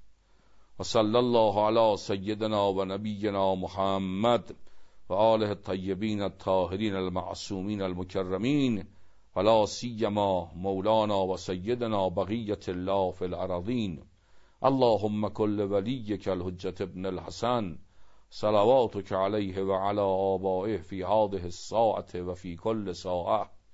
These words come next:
ولیا و حافظا و قائدا و ناصرا و دلیلا و عینا حتی تسکنه ارضک طوعا و تمتعه فیها طویلا.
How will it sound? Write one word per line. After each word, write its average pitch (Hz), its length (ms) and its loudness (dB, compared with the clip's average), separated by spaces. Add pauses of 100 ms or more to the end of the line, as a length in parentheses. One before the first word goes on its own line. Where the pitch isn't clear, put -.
(480)
ولیا 117 480 0 (100)
و 98 40 0
حافظا 110 760 2 (120)
و - 20 0
قائدا 101 840 2
و 95 220 -4
ناصرا 98 800 -2
و 95 80 -2
دلیلا 95 580 -6
و 92 140 -4
عینا 104 540 -4 (500)
حتی 135 360 4
تسکنه 123 600 -2
ارضک 110 600 0
طوعا 117 460 2
و 104 200 -4
تمتعه 98 1000 -4
فیها 98 560 0
طویلا. 101 500 -8